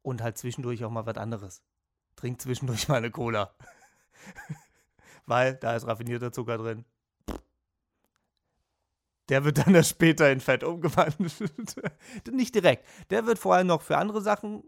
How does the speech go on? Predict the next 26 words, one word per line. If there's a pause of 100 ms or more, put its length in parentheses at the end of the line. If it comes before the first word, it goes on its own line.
(160)
nicht
gebraucht (240)
und
wird
dann
in
Fett
umgewandelt. (300)
Also
von
daher, (380)
<laughs>
ja. (280)
Ähm, (640)
so,
ich
bin
gespannt. (220)
Ich
bin
gespannt,
wer
sich
jetzt
meldet. (460)
Ähm,